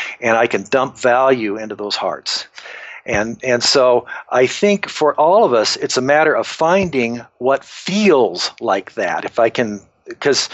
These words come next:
I'm describing a feeling, and, and that's really, uh, the key is to, is to understand how to do that so that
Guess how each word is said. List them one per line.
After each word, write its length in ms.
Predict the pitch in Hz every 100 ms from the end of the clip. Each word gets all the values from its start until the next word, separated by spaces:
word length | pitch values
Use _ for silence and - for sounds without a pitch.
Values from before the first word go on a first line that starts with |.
| - - -
I'm 180 | 123 135
describing 560 | 123 - - 180 185 139
a 60 |
feeling, 440 | 120 - 135 110 - -
and, 380 | 120 120 120 -
and 380 | 123 117 117 110
that's 440 | 143 160 165 -
really, 500 | 131 175 151 123 117 - - -
uh, 320 | - 120 110 110
the 140 | 123 127
key 400 | - 165 123 107
is 180 | 117 -
to, 180 | 123
is 240 | 104 131 -
to 100 | 113
understand 640 | 135 123 - 139 123 120 - - -
how 280 | - 170
to 80 | 170
do 380 | 120 120 196 190
that 400 | 131 113 120 - _
so 260 | - 160 151
that 240 | 143 -